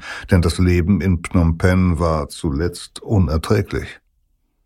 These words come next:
Im Lauf der vergangenen fünf Jahre sind eins Komma vier Millionen Flüchtlinge in die sechshunderttausend Einwohnerstadt geströmt. Als die Roten Khmer dann auch noch den Mekong blockierten, die Lebensader Phnom Penhs,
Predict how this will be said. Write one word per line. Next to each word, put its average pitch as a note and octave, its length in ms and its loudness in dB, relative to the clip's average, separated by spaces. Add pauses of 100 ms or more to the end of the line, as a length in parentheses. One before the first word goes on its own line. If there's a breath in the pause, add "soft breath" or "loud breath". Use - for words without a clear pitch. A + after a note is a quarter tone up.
(680 loud breath)
Im F#2 140 2
Lauf G#2 180 0
der A#2 120 -2
vergangenen A2 500 0
fünf G#2+ 300 -2
Jahre G#2+ 360 2
sind A2 320 -2
eins G#2+ 300 -2
Komma G2 300 0
vier G#2 320 0
Millionen F2 720 2
Flüchtlinge E2+ 680 0
in F2 140 -4
die D#2+ 140 -2
sechshunderttausend D#2+ 960 0
Einwohnerstadt D2+ 760 -2
geströmt. E2+ 540 0 (920 loud breath)
Als F2+ 240 0
die G#2 100 2
Roten G2+ 380 0
Khmer G2+ 420 2
dann A2+ 300 0
auch G2+ 240 -8
noch G2 160 0
den D#2+ 280 -2
Mekong G#2 600 -2
blockierten, G2 800 0 (260)
die D#2 80 0
Lebensader E2 800 0
Phnom D#2 400 -2
Penhs, E2+ 580 0